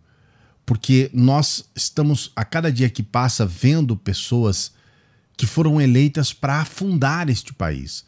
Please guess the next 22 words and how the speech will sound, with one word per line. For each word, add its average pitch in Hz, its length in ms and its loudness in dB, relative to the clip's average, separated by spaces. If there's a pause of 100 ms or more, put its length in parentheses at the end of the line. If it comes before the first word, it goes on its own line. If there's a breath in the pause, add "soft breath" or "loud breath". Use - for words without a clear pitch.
(320 soft breath)
pra 135 80 0
levar 151 320 2
as 165 100 -4
pessoas 147 440 -2
à 143 60 -2
morte. 113 440 0 (220 loud breath)
A 120 80 -2
sorte 196 600 0
hoje 127 400 0 (240 loud breath)
é 123 120 2
que 175 180 0
não, 202 120 2
a 139 180 -2
Carla 151 360 2
Zambelli 113 680 4
e 110 40 2
a 101 60 2
Bia 101 260 2
Kicis, 135 560 -2
que - 80 -6
são 127 180 2
deputadas, 120 800 0